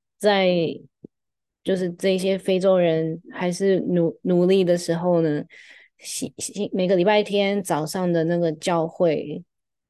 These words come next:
的聚会就成为很重要的一个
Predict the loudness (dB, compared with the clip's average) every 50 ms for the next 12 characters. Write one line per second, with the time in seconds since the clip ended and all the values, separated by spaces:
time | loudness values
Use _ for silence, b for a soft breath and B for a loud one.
0 | _ _ _ _ _ -18 -18 -18 _ _ _ _ _ _ _ _ _ _ _ _
1 | -6 -6 -6 -6 -6 -2 2 2 2 2 4 4 4 6 6 4 2 -2 B B
2 | B B B 0 2 2 2 2 0 0 0 0 -2 -2 -6 -6 -4 -2 -2 -2
3 | -2 0 0 0 2 2 2 0 0 0 -2 -2 -4 -6 -6 -8 -8 -6 -6 -6
4 | -6 -6 -8 -10